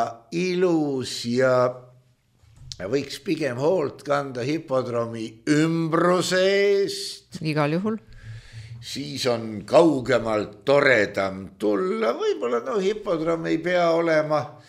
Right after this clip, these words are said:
Speaker 1: üldiselt eks ta natukene slaavipärase väljanägemisega oli, aga rahvuslik hipodroom, see oleks, see oleks midagi uut ja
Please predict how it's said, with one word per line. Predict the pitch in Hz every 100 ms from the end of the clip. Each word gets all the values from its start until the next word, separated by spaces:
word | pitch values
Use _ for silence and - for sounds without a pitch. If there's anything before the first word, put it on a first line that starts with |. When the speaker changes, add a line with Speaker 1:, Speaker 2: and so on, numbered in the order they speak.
| - - _ _ _ _ _ _ - 113 - _ - -
Speaker 1:
üldiselt | 131 131 113 107 135 135
eks | 131 -
ta | 135
natukene | 139 143 143 117 - 131 131
slaavipärase | - 160 147 143 131 127 127 127 139 139
väljanägemisega | 147 143 139 135 139 135 135 135 131 135 147 156
oli, | 185 190 220
aga | 147 135 131 131
rahvuslik | 139 160 175 196 208 196 165 170 156 160 160 160
hipodroom, | 160 170 170 160 165 151 156 156 151
see | 170 156
oleks, | 151 151 - - - - - - - - -
see | - - 156
oleks | 160 170 -
midagi | 175 190 185 175 160 196 190 -
uut | 135 196 202 180 - - 220
ja | 175